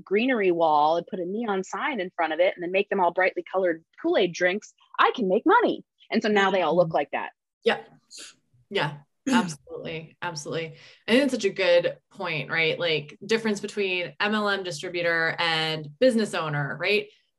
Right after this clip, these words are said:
Speaker 2: Business owner, like, you keep track of your profit and loss. You can tweak things as you need to based on that sheet,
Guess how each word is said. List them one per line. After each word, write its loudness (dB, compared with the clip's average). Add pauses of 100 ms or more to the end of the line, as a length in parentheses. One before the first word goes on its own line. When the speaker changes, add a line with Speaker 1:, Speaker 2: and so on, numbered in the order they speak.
(120)
Speaker 2:
Business 0
owner, 0
like, -4
you -4
keep -2
track -2
of -10
your -4
profit -4
and -10
loss. 0
You -2
can 0
tweak 0
things -6
as 0
you 0
need 2
to -4
based 2
on -2
that -6
sheet, -4